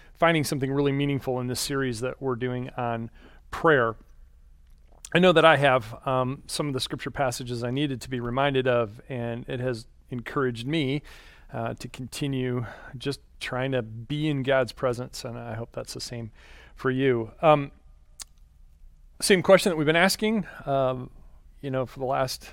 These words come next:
oh, I don't know, four or five Sundays. How'd you do this week? Five minutes a day, prayer time. Uh, again, if you were able to do it all seven days, give us a little heart if you're on Facebook.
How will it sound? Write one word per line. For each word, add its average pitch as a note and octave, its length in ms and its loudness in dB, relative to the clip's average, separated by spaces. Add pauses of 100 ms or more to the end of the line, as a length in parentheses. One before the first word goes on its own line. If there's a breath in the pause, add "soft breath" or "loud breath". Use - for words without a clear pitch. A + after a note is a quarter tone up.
oh, D3 140 -6
I B2+ 100 -6
don't B2+ 160 -8
know, A#2+ 140 -10 (440 soft breath)
four - 160 0
or C3 40 2
five B2+ 360 0 (160)
Sundays. B2+ 840 -2
How'd C#3 240 0
you D#3+ 80 -4
do A#3 120 6
this B3+ 160 2
week? A#2 280 -6
Five - 500 2
minutes F3 260 -2
a F#3+ 60 -2
day, E3+ 300 2 (180)
prayer F3+ 160 0
time. A#2+ 280 -6 (600 soft breath)
Uh, B2+ 240 0
again, E3+ 440 4
if D3 180 -6
you C3+ 380 -2 (260)
were D#3 160 0
able D#3 180 2
to C3+ 80 -2
do C#3 140 2
it D#3 60 6
all C#3+ 160 6
seven C#3+ 240 0
days, D#3+ 260 0
give C3 160 -6
us - 140 -6
a - 20 -6
little B2+ 180 -2
heart F3 460 2
if D3+ 140 -8
you're D3+ 120 -8
on C#3+ 120 -4
Facebook. E3+ 460 -4